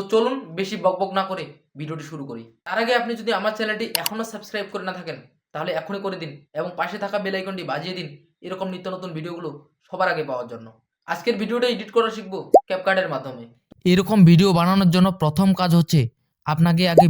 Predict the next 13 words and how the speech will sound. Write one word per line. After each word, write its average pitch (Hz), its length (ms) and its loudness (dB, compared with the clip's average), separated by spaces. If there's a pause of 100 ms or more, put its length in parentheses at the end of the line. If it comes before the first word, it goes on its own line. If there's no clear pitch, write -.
ভিডিওর 143 280 6
জন্য 160 180 6
একটা 156 140 0 (120)
স্ক্রিপ্ট - 300 0 (220)
লিখে 139 280 4
নিতে 127 220 4
হবে, 101 160 0 (380)
যেই 185 200 6 (100)
বিষয়ের 196 360 2
উপর 185 140 0 (100)
ভিডিওটা 151 360 4
আপনি 156 140 2 (120)
বানাবেন। 107 300 0